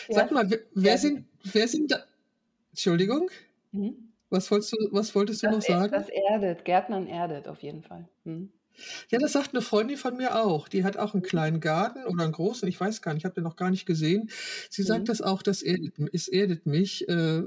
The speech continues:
Speaker 2: wenn
Speaker 1: Mhm.
Speaker 2: sie das braucht, dann geht sie in den Garten.
Speaker 1: Ja.
Speaker 2: Ja, ist t-, toll. Äh, ob du ein Gefühls- oder ein Kopfmensch bist, muss ich ja eigentlich gar nicht fragen, oder?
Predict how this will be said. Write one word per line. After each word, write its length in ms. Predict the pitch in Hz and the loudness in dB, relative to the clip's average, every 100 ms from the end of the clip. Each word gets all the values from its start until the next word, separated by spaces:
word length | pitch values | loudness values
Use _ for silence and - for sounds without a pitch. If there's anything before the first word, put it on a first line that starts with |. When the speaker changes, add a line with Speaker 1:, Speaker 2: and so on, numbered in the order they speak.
| 185 | 0
Speaker 2:
wenn 140 | 165 | 2
Speaker 1:
Mhm. 40 | 175 | 2
Speaker 2:
sie 180 | 170 165 | 2 0
das 200 | 170 - | -2 -4
braucht, 420 | - 156 233 - | -2 0 0 -2
dann 120 | 214 | -2
geht 200 | 208 202 | 0 -2
sie 120 | - | -2
in 80 | 214 | -2
den 40 | 208 | 0
Garten. 680 | 196 190 196 156 135 151 156 _ _ _ 226 | 2 2 0 -2 0 -2 -4 _ _ _ -6
Speaker 1:
Ja. 260 | 214 - | -6 -2
Speaker 2:
Ja, 140 | 170 160 | 0 0
ist 260 | 147 - | -2 -10
t-, 60 | - - | -14 -14
toll. 500 | - 170 262 190 156 - - - - - - - | -4 -2 0 -2 -4 -10 -20 -18 -16 -16 -8 -2
Äh, 240 | 185 175 - | 0 0 0
ob 160 | 208 - | -2 0
du 80 | 220 | 2
ein 160 | 202 | 2
Gefühls- 440 | 208 220 254 320 302 | 2 -2 -4 -4 0
oder 140 | 214 | 0
ein 140 | 185 190 | 0 -2
Kopfmensch 600 | 254 254 - 240 233 - | -4 -6 -6 -4 -4 -6
bist, 200 | 220 208 | -4 0
muss 160 | 208 | 0
ich 120 | 208 | 2
ja 80 | 208 | 2
eigentlich 240 | 185 185 - | 2 2 2
gar 140 | 190 | 2
nicht 160 | 185 - | 2 0
fragen, 360 | 226 233 175 | 0 2 2
oder? 440 | 135 151 190 247 | 2 2 2 0